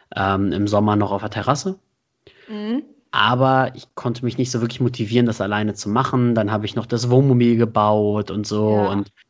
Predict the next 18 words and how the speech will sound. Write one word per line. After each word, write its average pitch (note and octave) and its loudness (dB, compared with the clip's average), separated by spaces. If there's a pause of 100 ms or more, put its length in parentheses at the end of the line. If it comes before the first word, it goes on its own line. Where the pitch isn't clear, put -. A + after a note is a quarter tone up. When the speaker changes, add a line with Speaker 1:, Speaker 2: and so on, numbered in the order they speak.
(100)
Speaker 1:
war A2+ 2
man A#2+ 4
mit A#2+ 0
schwanger, A#2+ 0
hat A2+ -2
man A2+ -2
sehr B2 2
viel B2+ 0
gegessen, A#2 0
sich A2 -4
sehr A#2+ 2
wenig C3 4
Speaker 2:
<laughs> D#4 4
Speaker 1:
bewegt. - -2 (1200)
Speaker 2:
Ist - -2
in - 4
Speaker 1:
Und - -2
Speaker 2:
Ordnung. G#3 -2